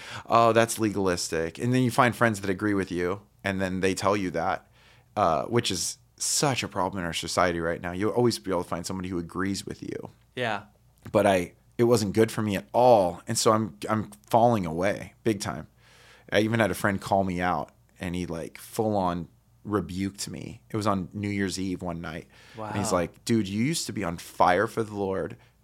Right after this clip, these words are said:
Speaker 1: and you were a-, an inspiration, and now you're, you're not.
Speaker 2: Whoa.
Speaker 1: You don't even look like a Christian.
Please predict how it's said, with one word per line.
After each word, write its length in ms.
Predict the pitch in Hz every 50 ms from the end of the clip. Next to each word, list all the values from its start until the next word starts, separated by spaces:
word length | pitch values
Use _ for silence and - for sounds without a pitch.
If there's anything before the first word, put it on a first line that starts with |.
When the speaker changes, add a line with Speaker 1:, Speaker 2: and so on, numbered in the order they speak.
| _ _ _ -
Speaker 1:
and 180 | 110 101 98
you 160 | 98 98 110 123
were 220 | 123 107 80 -
a-, 240 | - 71 - _ -
an 100 | 110 98
inspiration, 920 | 95 104 101 101 - - 98 82 80 90 95 98 - - - 71 - - _
and 200 | - 104 104 95
now 220 | 92 90 85 87 95
you're, 320 | 107 90 95 107 98 85 - - _ _ _ _ _ -
you're 140 | - 90 87
not. 420 | 87 87 78 65 - - - - _ _ _ _ _ _ _ _ _ _ _ _ _ -
Speaker 2:
Whoa. 580 | 104 101 104 107 113 117 117 110 107 107 104
Speaker 1:
You 80 | 104 117
don't 260 | 120 117 98 98 101
even 220 | 107 101 95 92
look 160 | 92 101 101 -
like 160 | 98 98 98
a 80 | 85
Christian. 640 | - - 104 92 - - - 92 92 92 92 -